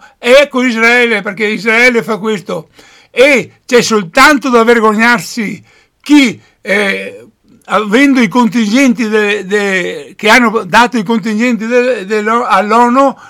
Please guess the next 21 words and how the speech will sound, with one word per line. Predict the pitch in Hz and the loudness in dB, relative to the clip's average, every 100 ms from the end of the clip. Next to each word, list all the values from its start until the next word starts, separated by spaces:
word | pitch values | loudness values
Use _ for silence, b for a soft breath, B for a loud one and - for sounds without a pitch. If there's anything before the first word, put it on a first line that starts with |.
| B | B
non | 214 226 | -2 0
sono | 165 285 269 | 0 -2 -2
in | 226 | 0
grado | 220 220 240 240 | 2 2 2 -2
di | 208 | -4
fare | 156 220 220 214 | -8 -4 -2 -4
il | 196 | 2
loro | 226 240 220 | 4 6 4
lavoro. | 196 202 226 220 185 170 151 _ b b b | 2 4 4 4 0 -6 -12 _ b b b
Allora, | 175 180 220 220 196 | -10 -4 -2 0 -2
queste | 240 262 - 233 | -2 -2 -2 -6
sono, | - 220 214 | -4 -2 -2
è, | 208 208 214 | -2 -4 -6
è | 185 202 | -4 -2
la | 208 | 2
realità. | 196 196 190 185 185 185 190 165 113 - b b b b b _ | 2 2 0 0 0 -2 -4 -6 -6 -16 b b b b b _
E | 214 233 214 | 0 2 2
purtroppo, | 240 226 277 269 196 226 | 0 0 4 4 4 0
purtroppo | 185 214 165 277 277 269 | -2 -6 2 2 4 2
io | 240 | 2
dico, | 214 202 160 170 151 | 2 -2 -4 -6 -6